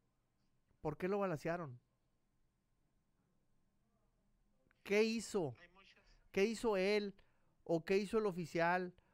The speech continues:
Speaker 1: ¿O qué no le gustó el oficial? ¿O qué pensó él? ¿O qué pensó el otro? Hay muchas dudas. Y yo creo que esas dudas es lo que más le duele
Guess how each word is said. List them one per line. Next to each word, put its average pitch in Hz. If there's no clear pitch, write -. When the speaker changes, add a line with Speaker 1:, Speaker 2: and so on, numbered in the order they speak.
Speaker 1:
¿O 160
qué 185
no 214
le 220
gustó 190
el 190
oficial? 175
¿O 165
qué 208
pensó 208
él? 196
¿O 185
qué 202
pensó 226
el 220
otro? 185
Hay 185
muchas 220
dudas. 180
Y 180
yo 196
creo 226
que 247
esas 208
dudas 202
es 175
lo 208
que 220
más 196
le 208
duele 170